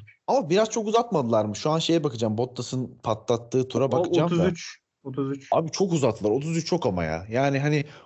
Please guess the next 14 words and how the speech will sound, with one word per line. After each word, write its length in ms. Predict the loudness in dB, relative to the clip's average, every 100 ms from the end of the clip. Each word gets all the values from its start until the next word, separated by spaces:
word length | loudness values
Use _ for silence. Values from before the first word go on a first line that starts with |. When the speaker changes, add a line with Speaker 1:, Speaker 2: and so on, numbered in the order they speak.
| -4
Speaker 1:
on 180 | 2 2
sekiz, 380 | 2 0 2 2
on 160 | 2 2
dokuzda, 640 | 0 -2 2 2 2 0
e, 400 | 0 2 2 0 2
Verstappen 560 | 0 2 0 0 0 -2
işte 200 | -2 0
lastik 380 | 0 -2 -8
bitti 320 | -8 -6 -4 -2
deyip 220 | -4 -4
giriyorsa 600 | 2 2 2 0 -2 -4 -20 -20 _ _ _ _
bilmem 400 | -2 2 2 2
ne 80 | 2
hani, 420 | 2 2 0 -4